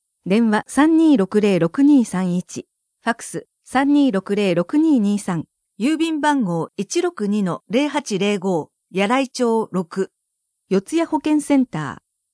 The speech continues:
ー。電話三三五一五一六一。ファックス三三五一五一六六。郵便番号一六零の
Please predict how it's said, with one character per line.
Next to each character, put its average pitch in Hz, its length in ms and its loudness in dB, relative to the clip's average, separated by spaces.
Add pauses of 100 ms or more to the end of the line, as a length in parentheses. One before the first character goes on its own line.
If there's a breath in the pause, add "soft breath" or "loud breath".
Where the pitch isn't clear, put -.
ー。 - 40 -10
電 202 200 -2
話 190 180 -2
三 311 260 -2
三 302 260 0
五 226 220 2
一 214 240 -4
五 247 240 2
一 269 220 -2
六 175 260 -2
一。 180 360 -8 (440)
フ - 80 -6
ァ - 20 -4
ッ 214 40 -6
ク - 80 -18
ス - 300 -10
三 285 240 0
三 277 240 -2
五 226 220 0
一 214 200 -6
五 240 240 0
一 269 240 -4
六 160 220 -4
六。 - 320 -6 (340)
郵 294 180 2
便 330 220 0
番 311 220 2
号 185 240 0
一 180 260 -4
六 320 220 -2
零 220 180 0
の 170 180 -4